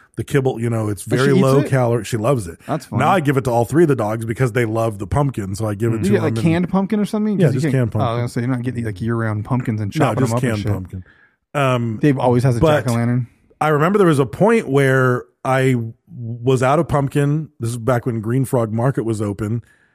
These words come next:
Speaker 1: And I went t-, I went to Albertsons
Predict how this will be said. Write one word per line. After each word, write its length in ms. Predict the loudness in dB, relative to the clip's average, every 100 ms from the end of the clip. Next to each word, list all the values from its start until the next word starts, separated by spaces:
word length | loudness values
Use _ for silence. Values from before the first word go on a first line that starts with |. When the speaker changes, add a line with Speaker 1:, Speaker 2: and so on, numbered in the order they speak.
| _ _
Speaker 1:
And 540 | -2 0 0 0 -4 -4
I 120 | -4
went 420 | -2 0 -4 -6 -14
t-, 140 | -6
I 60 | -2
went 180 | 0 0
to 60 |
Albertsons 880 | -2 0 0 0 0 0 0 -2 -6